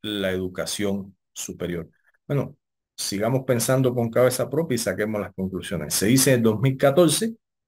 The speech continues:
en el dos mil diecinueve todavía esta, mm, predicción no ha sido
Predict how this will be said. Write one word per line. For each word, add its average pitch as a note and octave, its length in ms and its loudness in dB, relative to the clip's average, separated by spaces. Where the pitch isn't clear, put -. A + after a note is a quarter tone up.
en A2+ 180 0
el G2 120 -2
dos F#2+ 140 -2
mil D3+ 160 2
diecinueve B2+ 600 0
todavía F#2+ 580 -2
esta, G2 260 -4
mm, E2 420 -12
predicción A2 1000 -2
no A#2 300 -2
ha A2+ 100 -2
sido A#2 420 -4